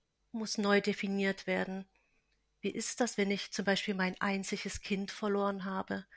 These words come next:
mit meiner Mutterrolle? Auch der Blick in die Zukunft ändert sich natürlich.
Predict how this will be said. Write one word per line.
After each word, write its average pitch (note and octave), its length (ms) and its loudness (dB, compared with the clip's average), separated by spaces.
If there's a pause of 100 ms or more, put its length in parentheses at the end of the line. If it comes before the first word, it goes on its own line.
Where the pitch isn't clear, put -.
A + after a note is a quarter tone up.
(180)
mit - 160 -8
meiner F#3 220 2
Mutterrolle? F#3+ 800 -2 (1700)
Auch G#3+ 300 0 (320)
der G3+ 120 -2 (420)
Blick G3 260 4
in F#3 120 0
die E3+ 100 -6
Zukunft - 520 -4
ändert A3+ 280 2
sich A3+ 160 0
natürlich. G#3 680 0